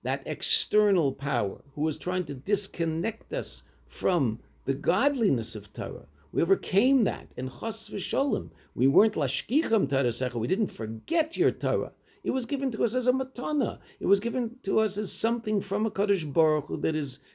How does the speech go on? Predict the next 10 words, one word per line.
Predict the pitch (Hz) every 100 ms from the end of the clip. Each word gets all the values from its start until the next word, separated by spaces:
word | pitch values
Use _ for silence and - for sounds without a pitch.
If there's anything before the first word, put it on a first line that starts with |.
| _ _ -
absolutely | 196 190 - 220 180 165 165 165
and | 160 151
totally | - 165 165 170
connected, | 170 170 143 135 - 160 156
each | 120 117
and | 151
every | 156 190
one | 220 269
of | 147
us. | 98